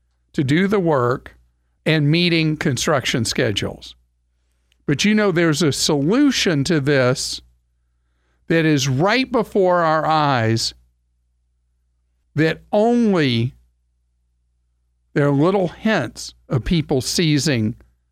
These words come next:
the opportunity it presents. And that is a weird one. Using shipping containers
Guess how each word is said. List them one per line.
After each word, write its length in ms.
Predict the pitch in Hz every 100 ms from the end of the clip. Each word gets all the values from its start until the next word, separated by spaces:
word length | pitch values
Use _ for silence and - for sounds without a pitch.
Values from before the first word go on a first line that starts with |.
| _ _ _ _ -
the 160 | 139
opportunity 720 | 135 139 156 - 165 135 127 113
it 100 | -
presents. 640 | 120 110 120 - - - _ _ _ _ _
And 200 | - 139
that 240 | 127 143 160
is 200 | 151 143
a 80 | 143
weird 420 | 127 143 131 113
one. 240 | 104 - - _ _ _ _ _ _ _ _ _ _ _ _ -
Using 500 | 135 185 170 170 143
shipping 520 | - 226 214 190 147
containers 840 | 151 139 156 123 110 107 104 -